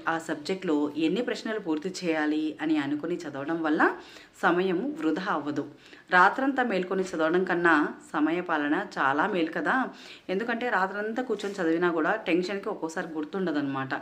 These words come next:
అదే మనం time to time వేసుకొని చదివామనుకోండి, టైమ్ టేబుల్ వేసుకొని, అప్పుడు మనకి టైము సేవ్ అవుతుంది,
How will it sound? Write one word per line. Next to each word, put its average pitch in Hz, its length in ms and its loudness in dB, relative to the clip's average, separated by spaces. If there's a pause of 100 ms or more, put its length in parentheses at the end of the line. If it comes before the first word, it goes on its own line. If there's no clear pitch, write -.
(360)
అదే 247 180 8
మనం 277 220 10
time 220 340 2
to 262 40 0 (100)
time 208 380 -2
వేసుకొని 185 360 -2
చదివామనుకోండి, 160 920 2 (220)
టైమ్ 180 220 0
టేబుల్ 175 220 -6
వేసుకొని, 147 580 2 (320)
అప్పుడు 220 260 -2
మనకి 196 340 0
టైము 185 400 0
సేవ్ 240 220 2
అవుతుంది, 254 600 2